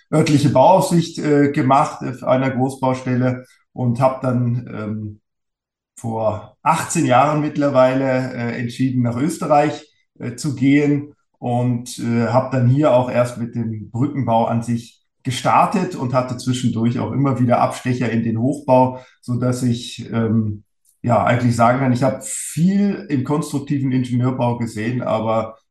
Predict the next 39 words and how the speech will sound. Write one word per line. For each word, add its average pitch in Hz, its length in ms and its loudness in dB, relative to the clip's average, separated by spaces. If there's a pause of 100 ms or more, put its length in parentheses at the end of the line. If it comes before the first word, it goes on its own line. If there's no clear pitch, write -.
(140)
äh, 104 340 -4
ehrlicherweise 104 760 0
muss 101 220 -4
ich - 60 -12
sagen, 98 280 -2
seit 98 260 -6
vielen, 139 320 2
vielen 110 260 2
Jahren 101 500 2
habe 104 200 -6
ich 101 100 -12
meinen 98 380 -2 (280)
Fokus 160 420 2
und 120 80 6
meine 120 220 4
Leidenschaft 107 600 0
dann 104 140 -6
doch 104 200 -6
im, 101 340 -4 (220)
im 120 180 2
Brückenbau. 98 720 -2 (360)
Und, 92 640 -6
äh, 90 440 -6 (100)
das 131 240 2
nicht 120 160 4
nur 120 160 2
in 113 80 0
Österreich, 147 540 0
sondern, 110 540 -4
äh, 101 420 -4 (260)
nach 107 420 -2
wie 117 80 0
vor 104 220 -2
auch 98 160 -4
mit 98 240 -6
vielen 139 420 2
Planungsprojekten 107 880 -2
in 98 120 -6
Deutschland. - 460 -14